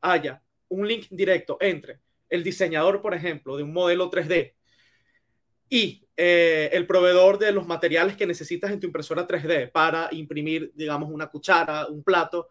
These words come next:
o lo que sea, ahí estás cortando mucha intermediación. Eso tiene un impacto en el cambio climático, eso tiene,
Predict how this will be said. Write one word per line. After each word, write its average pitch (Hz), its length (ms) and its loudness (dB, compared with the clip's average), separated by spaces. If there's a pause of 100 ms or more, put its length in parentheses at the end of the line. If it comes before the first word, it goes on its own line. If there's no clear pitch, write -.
o 156 120 -6
lo 147 100 -6
que 156 100 -14
sea, 190 360 -2 (280)
ahí 160 140 2
estás 196 260 -4
cortando 202 500 0
mucha 208 240 -10
intermediación. 165 800 -6 (380)
Eso 151 220 -10
tiene 180 140 -2
un 190 60 0
impacto 175 400 2
en 180 60 -2
el 170 60 -6
cambio 160 220 -4
climático, 196 680 2 (280)
eso 156 200 -6
tiene, 170 220 0